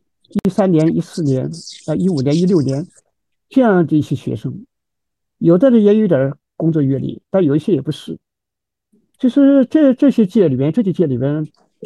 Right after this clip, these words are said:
是出了一些人才的。其实这里面的班上的同学，有一，有是工作过的，有没工作过的，所以他们的融合度还是不错的。所以这时候形成的一个气场，整个的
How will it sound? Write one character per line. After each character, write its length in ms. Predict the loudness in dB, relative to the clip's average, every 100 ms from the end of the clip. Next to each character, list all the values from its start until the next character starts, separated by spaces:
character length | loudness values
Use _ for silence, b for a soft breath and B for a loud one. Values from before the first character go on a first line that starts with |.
| -18 -18
是 280 | -6 -2 -2
出 220 | -2 0
了 80 | 0
一 40 | 0
些 160 | -2
人 180 | -2 -6
才 240 | -6 -10
的。 100 | -10 -14 -14 -16 _ -20 _ _ _ _ _ _ _ _ -20
其 60 | _
实 100 | -2
这 140 | 2
里 80 | 2
面 120 | 2 2
的 120 | 2
班 200 | 2 0
上 140 | 2
的 100 | 0 -2 _
同 180 | -6
学， 300 | -4 -2 -4 -6 _ _ _ _ -20 _
有 180 | -4 -2
一， 40 | -2 -4
有 200 | -4 -4
是 180 | -2 -4
工 200 | -4 -2 0
作 140 | 0
过 120 | -2
的， 60 | -4
有 80 | -4
没 100 | -2
工 160 | -2
作 100 | -4 -6
过 180 | -8 -12
的， 100 | -12
所 100 | -4
以 40 | -2
他 100 | -2
们 120 | 0
的 40 |
融 220 | 2 2 2
合 140 | 0
度 240 | 0 0
还 160 | 0 -4
是 80 | -4
不 100 | -6
错 240 | -8 -8
的。 100 | -8 _ _ _ _ _ _ -20 _ -16 B -2
所 80 | 0
以 20 |
这 140 | 0
时 100 | 2
候 300 | 2 4 2
形 320 | -2 -2 0 0
成 180 | 0
的 100 | 0
一 140 | 0 0
个 160 | -2
气 220 | -2 -2 -2
场， 320 | -4 -14 -20 _ _ _ -20 _ _
整 180 | -6 -2
个 160 | 0 0
的 300 | 0 -2